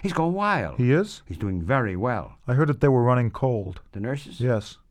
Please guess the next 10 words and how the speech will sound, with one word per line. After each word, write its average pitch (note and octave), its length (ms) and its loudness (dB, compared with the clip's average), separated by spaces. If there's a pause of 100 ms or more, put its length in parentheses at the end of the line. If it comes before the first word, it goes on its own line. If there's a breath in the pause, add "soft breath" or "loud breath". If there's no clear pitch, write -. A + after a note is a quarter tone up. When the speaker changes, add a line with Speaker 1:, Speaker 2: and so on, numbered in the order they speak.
(220)
Speaker 1:
You G2+ 100 -6
hear A2 160 0
a F#2+ 60 0
lot G#2 260 2
of F2 140 -4
things. E2 240 -8
He's G2+ 80 -4
doing A#2 260 0
very G2+ 240 -2
well. F#2 360 -4